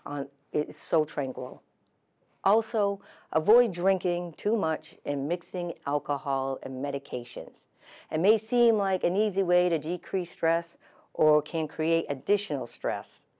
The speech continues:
and actually increase, um, stress and problems. Take a break from the news or social media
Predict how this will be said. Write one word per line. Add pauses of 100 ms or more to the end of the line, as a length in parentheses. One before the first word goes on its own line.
(100)
and
actually
increase, (140)
um, (240)
stress (100)
and
problems. (960)
Take
a
break
from
the
news
or
social
media